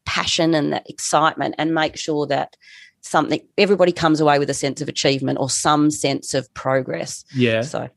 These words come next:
Speaker 1: you know, I'll
Speaker 2: why
Speaker 1: take a breath
Speaker 2: meetings,
Speaker 1: there. <laughs>
Speaker 2: that's why meetings get a bad name, isn't it? Because people would s-, tend to think, "Oh, we're just gonna all sit around for an hour, talk, and then, uh, we'll do it again in a week and nothing will have happened." But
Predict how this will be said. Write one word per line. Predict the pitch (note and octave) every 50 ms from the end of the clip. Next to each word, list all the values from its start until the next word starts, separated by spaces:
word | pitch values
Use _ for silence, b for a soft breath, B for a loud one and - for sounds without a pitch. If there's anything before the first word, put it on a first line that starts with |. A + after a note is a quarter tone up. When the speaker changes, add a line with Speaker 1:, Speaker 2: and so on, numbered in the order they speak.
| -
Speaker 1:
you | F3 -
know, | C3+ C#3
I'll | - -
Speaker 2:
why | A3+
Speaker 1:
take | E3+ D#3+ D#3+
a | E3
breath | D#3 C#3 C#3+
Speaker 2:
meetings, | C#3 C3
Speaker 1:
there. | - A#2+ - _ _ -
<laughs> | - - - -
Speaker 2:
that's | D3+ -
why | F#3 G3+ F#3+
meetings | F3+ F3 E3+ E3 D#3 C#3 -
get | A3 F3
a | C3+
bad | A#2+ - C3 B2+ B2 B2
name, | B2 B2+ D3+ D#3+ B2+ G#2+ G#2 A2+
isn't | - C3 C3 F#3+ E3+
it? | A#2 G#2 - -
Because | B2+ A#2+ - C3 B2 A#2+ A#2+ A#2+ B2 B2+ - b b b b b b _ -
people | C#3+ D3+ B2+ C#3+ C#3
would | C3+ C3+
s-, | - - -
tend | - - D3 D3 C#3+
to | B2+
think, | A#2 - D#3 C3 A#2+
"Oh, | C3 B2+ B2 A#2
we're | A2+ A#2+
just | B2 B2+ -
gonna | - A#2+ A#2 A#2
all | B2 A#2
sit | A2+ - B2
around | A#2 G#2+ A2+ A2+ A#2 A2+ A2
for | - A2+
an | A2+
hour, | A#2 A#2 A2+ A2 A2+
talk, | - - A#2+ A#2+ A#2+ A#2 -
and | - A#2 A#2
then, | A#2 A#2 A#2 A#2 A#2
uh, | A#2 A#2 A#2+ A#2+ b b b b b b b -
we'll | C3
do | A#2+ C3 C3
it | B2
again | A#2+ C3 C3 B2+
in | B2 B2
a | A#2+
week | B2 B2+ C3 B2 -
and | B2
nothing | B2+ A#2+ - C3 B2
will | A#2 A2+
have | A2
happened." | - C3+ D#3+ - A#2+ G2+ G#2 G2+ - _ -
But | C#3+ C#3 C3 - -